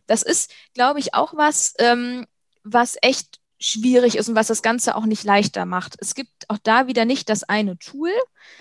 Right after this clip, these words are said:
Und deswegen bin ich auch immer ein Freund davon, erstmal darüber zu sprechen, was sind denn eure Anforderungen? Welche Fragen muss dieses Tool klären? Und dann muss es eine Person geben, die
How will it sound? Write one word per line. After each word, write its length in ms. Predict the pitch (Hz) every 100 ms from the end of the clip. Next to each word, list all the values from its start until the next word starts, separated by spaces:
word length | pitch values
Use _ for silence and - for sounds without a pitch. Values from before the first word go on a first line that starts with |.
| _ _ _
Und 120 | 233 226
deswegen 580 | 262 269 277 277 277
bin 160 | - 254
ich 180 | 262 233
auch 40 |
immer 180 | 165 262
ein 100 | 220
Freund 320 | - 240 269
davon, 320 | 247 - 240 208 -
erstmal 560 | 240 294 - 262 254
darüber 320 | 240 233 233
zu 100 | 220
sprechen, 540 | 226 - 226 240 247 233 _ -
was 220 | 233 294
sind 100 | 277
denn 140 | 247
eure 240 | - 208 -
Anforderungen? 720 | 185 - 170 165 160 160 196 _ _ _ _ _
Welche 440 | 190 233 370 -
Fragen 500 | 320 - 240 262 269 311 339
muss 300 | 226 277 -
dieses 300 | 277 262 254
Tool 220 | - 240
klären? 540 | 220 - 190 175 180 208 _ _ _ _ _
Und 160 | - 233
dann 160 | 254 370
muss 160 | 302 277
es 100 | -
eine 280 | 233 320
Person 500 | 339 254 214 254 302
geben, 340 | 208 196 202 302 494 - - _ _ _ _ -
die 240 | 262 339